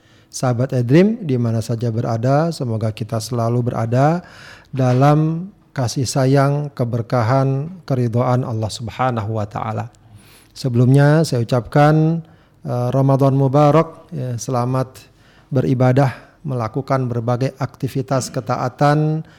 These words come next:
dan amal soleh di bulan yang penuh keberkahan ini, dan kita bersyukur kembali dipertemukan oleh Allah dengan bulan yang barokah. Walau dalam kondisi situasi dan,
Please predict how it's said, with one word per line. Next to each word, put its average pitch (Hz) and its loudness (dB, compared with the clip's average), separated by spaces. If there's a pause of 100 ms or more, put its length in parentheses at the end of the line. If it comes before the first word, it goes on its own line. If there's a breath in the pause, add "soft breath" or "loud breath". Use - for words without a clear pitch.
dan 127 0
amal 127 2
soleh 139 2
di 127 -4
bulan 127 0
yang 123 0
penuh 139 -2
keberkahan 123 -4
ini, 160 2 (460 soft breath)
dan 117 -4
kita 120 -2
bersyukur 120 2
kembali 123 -2
dipertemukan 120 -4
oleh 120 0
Allah 127 0 (400 soft breath)
dengan 117 -2
bulan 117 2
yang 107 -2
barokah. 107 -8
Walau 139 4
dalam 120 2
kondisi 120 -4
situasi 123 -4
dan, 117 -2